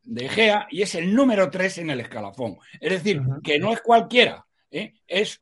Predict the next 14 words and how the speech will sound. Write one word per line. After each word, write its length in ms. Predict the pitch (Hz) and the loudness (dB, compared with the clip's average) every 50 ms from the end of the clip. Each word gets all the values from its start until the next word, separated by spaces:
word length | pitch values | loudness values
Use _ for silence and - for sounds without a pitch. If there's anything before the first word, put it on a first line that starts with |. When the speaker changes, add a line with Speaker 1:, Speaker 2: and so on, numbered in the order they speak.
| _ | _
Speaker 1:
un 160 | - - 208 | -8 -6 -6
figura, 580 | 208 - 185 185 165 147 131 110 85 82 - - _ _ _ _ | -6 -4 -4 -4 -2 -2 -2 -4 -6 -10 -14 -16 _ _ _ _
este 240 | - 156 156 - 139 | -14 -14 -10 -10 -10
tío. 320 | 117 - 87 - - _ _ _ _ - _ _ | -10 -10 -14 -16 -18 _ _ _ _ -20 _ _
Bien, 280 | - 131 127 113 - - | -6 -6 -6 -6 -6 -2
este 260 | - 240 233 262 254 | -2 -2 0 0 0
señor, 560 | 240 220 214 220 247 269 240 208 190 - - _ - - - | 0 0 0 2 2 4 4 2 0 -2 -6 _ -10 -10 -10
este 260 | - 160 175 - 196 | -12 -14 -12 -12 -12
señor, 500 | 147 - 175 170 196 214 196 190 190 190 _ _ _ _ _ _ _ _ | -12 -8 -6 -4 -2 -2 -2 -4 -4 -8 _ _ _ _ _ _ _ _
¿eh? 240 | - - - - - _ _ _ _ _ _ _ _ | -12 -10 -10 -12 -14 _ _ _ _ _ _ _ _
Eh, 400 | - 127 127 123 123 123 123 117 - - _ _ | -10 -8 -6 -6 -6 -6 -8 -10 -14 -18 _ _
dio 680 | _ - - 107 101 123 165 185 190 180 165 160 165 | _ -16 -14 -12 -4 0 4 4 6 6 6 4 2
al 460 | 160 160 170 160 165 170 165 165 170 160 | 2 2 0 0 -2 -4 -6 -8 -6 -6
botón, 520 | 170 185 180 240 233 240 233 226 - _ | -6 -2 0 0 0 0 -2 -6 -12 _